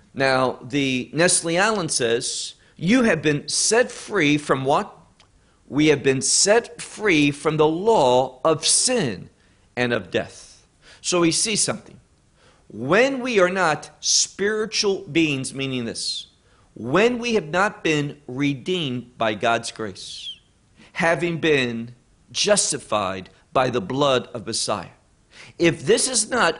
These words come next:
who we are, if we're not in Messiah, in that covenantal relationship, then there's another law that works in us. Because having been redeemed, that person is still in the flesh and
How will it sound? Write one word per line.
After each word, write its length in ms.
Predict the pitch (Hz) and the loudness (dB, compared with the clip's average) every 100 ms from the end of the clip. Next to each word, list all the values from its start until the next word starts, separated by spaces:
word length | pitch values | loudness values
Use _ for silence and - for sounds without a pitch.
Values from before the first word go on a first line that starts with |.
| - | -8
who 220 | - 226 | -6 -4
we 200 | 233 226 | -2 2
are, 320 | 226 175 156 - | 4 4 4 2
if 180 | 170 - | -2 0
we're 160 | 202 196 | 0 2
not 400 | 214 220 220 214 | 2 0 0 -2
in 360 | 214 190 175 | 2 2 0
Messiah, 580 | 175 - 214 208 160 151 | -2 0 2 4 4 2
in 180 | 180 202 | 0 2
that 260 | 190 185 - | 2 0 -2
covenantal 520 | 185 185 180 180 170 | -4 -2 -4 -4 -2
relationship, 880 | 165 165 185 135 120 - - _ - _ - _ | -2 0 0 -2 -4 -4 -6 _ -20 _ -20 _
then 580 | 120 139 220 147 113 139 - | -6 0 2 2 -2 -8 -8
there's 280 | 139 160 165 | 0 2 2
another 520 | 160 170 214 226 233 | -2 2 2 4 2
law 380 | 160 117 123 160 | 4 4 4 4
that 300 | 175 127 147 | 0 -2 -4
works 540 | 131 156 - - - - _ - | 0 0 0 -4 -4 -8 _ -6
in 160 | 247 233 | -4 -4
us. 380 | - - - - _ _ _ _ _ - - | -6 -8 -10 -12 _ _ _ _ _ -20 -6
Because 500 | 190 190 196 170 156 - - | -2 0 2 2 2 -2 -8
having 540 | - 240 240 226 202 | -2 0 0 0 0
been 300 | 190 190 156 | 2 2 0
redeemed, 680 | 156 147 180 262 180 120 139 _ _ _ _ _ _ | -2 -2 -2 -4 -4 -8 -14 _ _ _ _ _ _
that 280 | - 160 165 | 0 2 0
person 420 | - 175 180 165 | -4 -4 -2 -6
is 180 | 135 123 | -6 -6
still 420 | - 170 165 151 - | -2 2 2 0 -4
in 200 | 165 214 | 2 4
the 100 | 226 | 2
flesh 480 | - - 120 131 - | -2 -2 0 0 0
and 140 | 147 | -4